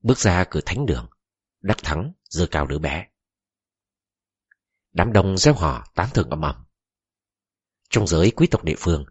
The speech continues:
Hoàng thân Olotto thuộc nhóm ít bị thù ghét. Phần nào cũng nhờ ông ta bảnh trai và vóc dáng thanh mảnh. Ở Sicily thì bề ngoài cũng đáng nể lắm. Ngay lúc đó,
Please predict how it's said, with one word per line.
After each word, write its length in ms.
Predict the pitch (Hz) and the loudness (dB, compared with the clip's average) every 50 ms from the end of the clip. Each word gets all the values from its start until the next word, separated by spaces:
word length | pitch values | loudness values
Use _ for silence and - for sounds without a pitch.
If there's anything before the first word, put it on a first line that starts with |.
| _ _ _ _ _ _ _ _ _ | _ _ _ _ _ _ _ _ _
Hoàng 200 | 92 95 95 87 | 0 0 0 2
thân 120 | - 101 101 - | 0 0 2 4
Olotto 540 | 95 101 - - - 80 73 71 - - _ _ _ _ _ | 4 4 2 2 0 0 0 0 -2 -8 _ _ _ _ _
thuộc 140 | - - - - | 0 0 0 2
nhóm 280 | 90 82 78 110 151 | 2 2 2 2 0
ít 200 | - - 143 - | -2 -4 -4 -4
bị 120 | - 90 - - | -4 -6 -6 -4
thù 140 | - 76 - - | -6 -6 -4 -2
ghét. 140 | 80 107 - - _ _ _ _ _ _ _ _ _ _ _ _ _ _ _ _ _ _ _ _ - | -4 -4 -4 -6 _ _ _ _ _ _ _ _ _ _ _ _ _ _ _ _ _ _ _ _ -4
Phần 160 | - 107 95 | -2 0 2
nào 100 | 90 87 | 2 0
cũng 200 | - - 123 165 | 0 0 -2 0
nhờ 240 | 143 92 69 73 76 - _ | 0 0 0 -2 -4 -8 _
ông 180 | - 107 110 | -4 -4 0
ta 100 | - 135 | 0 0
bảnh 200 | 117 98 69 - - - | 0 0 -4 -4 -6 -4
trai 300 | - 78 78 78 - - _ _ _ _ _ _ _ _ _ | -2 -2 -2 -2 -4 -8 _ _ _ _ _ _ _ _ _
và 280 | 73 85 85 85 87 | -2 0 2 4 4
vóc 180 | 82 95 101 - | 2 0 -2 0
dáng 180 | - 95 101 120 - | 0 0 0 0 -2
thanh 180 | 139 143 127 | -2 -2 -2
mảnh. 180 | 95 76 64 60 - _ _ _ _ _ _ _ _ _ _ _ _ _ _ _ _ _ _ _ _ _ _ _ _ _ | -2 -6 -8 -8 -14 _ _ _ _ _ _ _ _ _ _ _ _ _ _ _ _ _ _ _ _ _ _ _ _ _
Ở 220 | - - 85 78 71 | -2 0 2 2 2
Sicily 600 | - - 101 90 - 98 82 - 78 73 67 - - _ _ _ _ - | 2 2 2 2 2 2 2 2 0 0 -2 -6 -12 _ _ _ _ -2
thì 80 | - 110 | 2 4
bề 120 | 101 98 | 4 4
ngoài 260 | 95 90 87 87 95 - | 4 4 4 2 2 2
cũng 180 | - 110 104 - | 0 -4 -4 -2
đáng 200 | 76 - 135 143 | -2 -2 0 0
nể 160 | 104 - - | 0 -2 -2
lắm. 220 | - 67 76 104 135 - _ _ _ _ _ _ _ _ _ _ _ _ _ _ _ _ _ _ _ _ _ _ _ _ _ _ _ _ _ _ _ _ _ _ _ _ _ _ _ _ _ _ _ _ _ _ _ _ _ _ _ _ _ _ _ _ _ _ _ | -6 -10 -10 -10 -14 -16 _ _ _ _ _ _ _ _ _ _ _ _ _ _ _ _ _ _ _ _ _ _ _ _ _ _ _ _ _ _ _ _ _ _ _ _ _ _ _ _ _ _ _ _ _ _ _ _ _ _ _ _ _ _ _ _ _ _ _
Ngay 160 | - 98 87 | 0 2 2
lúc 160 | 87 104 - 107 | 2 2 2 0
đó, 320 | 82 69 78 127 82 | 0 0 0 -2 -4